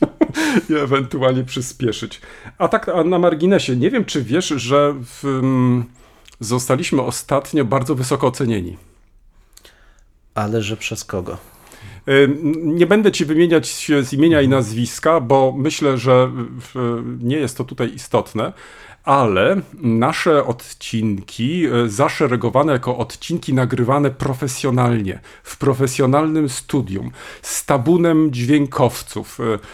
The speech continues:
Speaker 1: Y, nie wiem, kto jeszcze jest potrzebny do tego, żeby nagrać ten dźwięk.
Speaker 2: E,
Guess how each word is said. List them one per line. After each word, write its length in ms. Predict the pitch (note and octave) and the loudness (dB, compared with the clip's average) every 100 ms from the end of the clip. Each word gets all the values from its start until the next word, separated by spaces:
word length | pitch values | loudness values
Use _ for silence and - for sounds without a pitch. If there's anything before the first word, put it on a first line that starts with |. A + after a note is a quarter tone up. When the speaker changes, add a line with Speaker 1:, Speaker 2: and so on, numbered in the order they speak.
| - _ _ | -20 _ _
Speaker 1:
Y, 80 | C3+ C#3 | -14 0
nie 120 | D3+ | 2
wiem, 100 | C#3+ | 2
kto 140 | - | 2
jeszcze 220 | B2 - A2+ | 0 0 -4
jest 160 | G2 | -4
potrzebny 380 | B2 - A#2 G#2 | -6 -2 -2 0
do 80 | G2+ | 0
tego, 220 | A#2+ G#2 | -2 -2
żeby 240 | G#2+ G2 A2 | -4 -4 0
nagrać 460 | G#2+ G2+ C#3 B2+ | 0 -2 -6 -6
ten 200 | - D#3 | -2 -2
dźwięk. 400 | A#2+ B2 B2 B2+ - - - - - - | -2 -2 -2 -2 -10 -18 -20 -20 -20 -14
Speaker 2:
E, 20 | - | -6